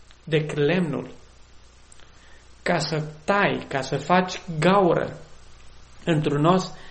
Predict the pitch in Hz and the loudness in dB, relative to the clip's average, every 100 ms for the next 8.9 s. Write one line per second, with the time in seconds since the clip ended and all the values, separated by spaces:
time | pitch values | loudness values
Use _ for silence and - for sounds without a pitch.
0 | - - - 190 180 165 147 143 156 214 | -18 -14 0 2 4 2 0 0 2 4
1 | 214 202 170 160 196 202 139 131 - - | 2 2 0 2 0 0 -4 -6 -8 -10
2 | - 160 156 165 - - - - - - | -6 -4 0 0 -2 -6 -18 -20 -20 -18
3 | - - 160 151 143 139 - 151 151 175 | -12 -4 0 2 4 2 2 0 0 0
4 | 170 165 156 151 143 135 139 135 - - | 2 0 0 0 0 -2 -6 -10 -18 -20
5 | - - - - - - - 180 - - | -12 -6 -6 -8 -12 -14 -14 -16 -18 -16
6 | - 175 160 156 170 180 156 - - - | -6 0 0 0 0 0 0 -6 -14 -20
7 | - 165 156 151 143 135 135 143 - - | -8 -4 -2 0 0 0 -4 -10 -18 -12
8 | 165 160 170 160 151 160 165 135 | -8 -2 0 0 -2 -2 -2 -4